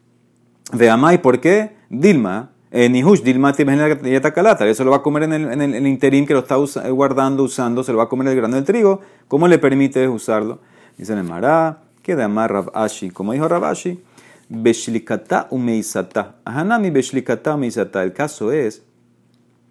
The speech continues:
los granos esos de trigo, primero los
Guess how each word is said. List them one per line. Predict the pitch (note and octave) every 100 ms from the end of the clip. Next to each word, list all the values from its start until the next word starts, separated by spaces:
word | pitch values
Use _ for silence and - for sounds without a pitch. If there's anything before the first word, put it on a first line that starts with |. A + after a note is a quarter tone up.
| - -
los | - G2+ F#2+
granos | G2+ B2+ C3
esos | C3 C3
de | G2
trigo, | - G#2 A#2 F2+ E2+
primero | G2 G2 A2+ B2
los | G#2+ G#2+ B2 C3 -